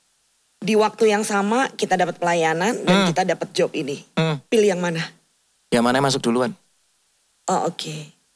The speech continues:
Speaker 2: Mesti gitu. Komitmen sama yang mana? Mana yang masuk duluan?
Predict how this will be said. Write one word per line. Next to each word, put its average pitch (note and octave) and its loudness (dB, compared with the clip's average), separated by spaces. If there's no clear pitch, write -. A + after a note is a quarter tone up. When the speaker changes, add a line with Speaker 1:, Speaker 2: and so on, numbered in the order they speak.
Speaker 2:
Mesti A#2+ 0
gitu. A#2 0
Komitmen C3+ 0
sama D3+ 0
yang C3 -2
mana? A#2+ -6
Mana C3 0
yang C#3 0
masuk B2 -4
duluan? A#2+ -2